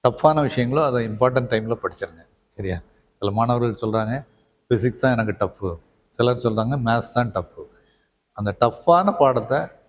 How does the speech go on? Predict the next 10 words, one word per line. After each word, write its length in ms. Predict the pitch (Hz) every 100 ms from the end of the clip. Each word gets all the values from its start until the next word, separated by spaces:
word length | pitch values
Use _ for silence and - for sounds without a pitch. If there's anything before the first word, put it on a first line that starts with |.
| _
காலையில் 520 | - 120 143 147 135
படிப்பது 380 | 123 107 104 117
சிறந்தது. 480 | 110 95 87 76 - _ 98
ஏன்னா 260 | 104 117
இதுவரை 280 | 98 101 127
உள்ள 200 | 135 131
ரிசர்ச் 300 | 113 - 143
சொல்றது 420 | - 120 117 117
என்னன்னா, 320 | 110 113 156 - _ _ _ _
காலையில 580 | 120 139 147 123 98